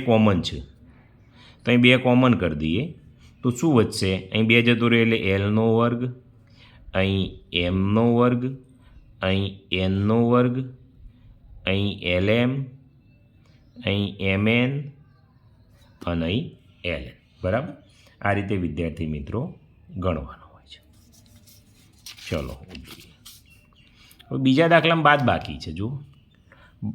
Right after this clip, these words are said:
બાદ બાકીમાં કઈ રીતે કરવાનું? પહેલું લખી જ દેવાનું, બાર એ ઓછા નવ એ બી વત્તા પાંચ બી ઓછા ત્રણ.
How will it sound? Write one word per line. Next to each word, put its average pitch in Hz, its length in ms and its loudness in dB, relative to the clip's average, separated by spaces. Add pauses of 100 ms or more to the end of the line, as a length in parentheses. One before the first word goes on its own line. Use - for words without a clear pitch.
(200)
બાદ 127 200 6
બાકીમાં 135 420 2
કઈ 131 180 2
રીતે 87 300 -2
કરવાનું? 76 460 -6 (1000)
પહેલું 113 340 4
લખી 95 280 -2
જ 85 40 -8
દેવાનું, 73 440 -4
બાર 98 300 2
એ 110 140 0 (1300)
ઓછા 87 600 -4
નવ 85 340 -2 (120)
એ 101 100 -2
બી 110 380 0 (1600)
વત્તા 85 680 -4 (220)
પાંચ 92 420 -2
બી 110 360 0 (1160)
ઓછા 78 460 -8
ત્રણ. 69 320 -14